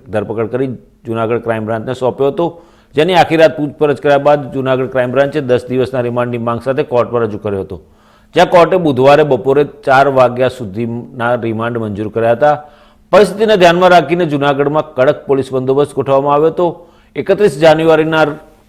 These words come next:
રોજ જૂનાગઢની નરસિંહ સ્કૂલના મેદાનમાં વ્યસન મુક્તિ કાર્યક્રમનું આયોજન કરાયું હતું. આ કાર્યક્રમમાં આયો-, ના આયોજકોએ મુંબઈથી મુફ્તી સલમાન અઝહરીને બોલાવ્યો હતો, જેમાં મુફ્તી સલમાન અઝહરીએ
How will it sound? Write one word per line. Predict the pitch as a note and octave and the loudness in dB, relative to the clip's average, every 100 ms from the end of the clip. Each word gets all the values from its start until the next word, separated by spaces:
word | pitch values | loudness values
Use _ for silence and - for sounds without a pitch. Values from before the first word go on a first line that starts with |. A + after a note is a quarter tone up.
| _ | _
રોજ | D#3+ E3+ | 0 0
જૂનાગઢની | C#3+ C#3 C#3 C3+ C#3+ D3 | 2 0 0 0 0 -2
નરસિંહ | C#3 A#2 - C#3+ | -2 -2 -2 -6
સ્કૂલના | - C3 C3 | -4 -6 -4
મેદાનમાં | C3 A#2+ A#2+ C#3+ D3 G#2 - _ _ _ - | -2 -2 0 0 -2 -4 -8 _ _ _ -4
વ્યસન | B2 F3 E3 | 0 2 0
મુક્તિ | - E3 | 0 -2
કાર્યક્રમનું | D3 C3 C3 C3 C#3 C3+ | 2 2 2 0 -2 0
આયોજન | A#2 A#2+ B2 | 2 0 0
કરાયું | C3 C#3 D#3 | 2 2 2
હતું. | D#3 F3 E3 - _ _ _ | 2 0 0 -8 _ _ _
આ | - F3 | 2 4
કાર્યક્રમમાં | E3+ E3 D3+ D#3+ D#3 D#3+ D3 | 4 2 2 0 2 2 4
આયો-, | C3+ C#3 F#3+ | 4 2 -2
ના | E3 C#3+ | -4 0
આયોજકોએ | C3+ C3 C#3 C3+ D3+ | 2 2 0 4 4
મુંબઈથી | D#3+ C#3 B2+ C3+ C3 | 4 0 0 2 2
મુફ્તી | C#3 A#2 - C#3 | -2 -6 -6 -4
સલમાન | C#3 B2+ C3+ C3 | -2 -2 -2 -2
અઝહરીને | A2 A#2 B2 | 0 0 -2
બોલાવ્યો | B2+ B2+ C3+ C#3 D#3 | 0 2 4 4 2
હતો, | D3+ F3+ D3+ - _ _ _ _ _ _ _ _ - | 2 -2 -2 -10 _ _ _ _ _ _ _ _ 0
જેમાં | C#3+ F#3+ | 2 4
મુફ્તી | F3 C#3 F#3 | 2 0 0
સલમાન | F#3 F3+ D#3+ E3 E3+ | 2 2 2 2 0
અઝહરીએ | F3 D#3+ B2+ D3 D3+ E3+ E3+ D#3+ | 0 -2 2 4 4 4 2 0